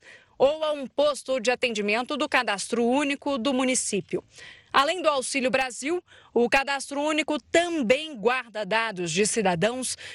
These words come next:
que participam da tarifa social de energia elétrica, do programa Casa Verde e Amarela e do Auxílio Gás,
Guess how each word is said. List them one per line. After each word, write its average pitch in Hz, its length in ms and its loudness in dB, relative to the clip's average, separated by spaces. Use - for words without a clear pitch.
que 311 160 4
participam 277 760 0
da 233 220 0
tarifa 214 560 -2
social 202 600 0
de 202 120 -6
energia 175 500 -2
elétrica, 240 640 0
do 254 180 4
programa 247 640 0
Casa 262 520 -2
Verde 233 560 -2
e - 20 2
Amarela 240 680 -2
e 311 120 4
do 269 120 -6
Auxílio 277 460 -2
Gás, 226 560 -2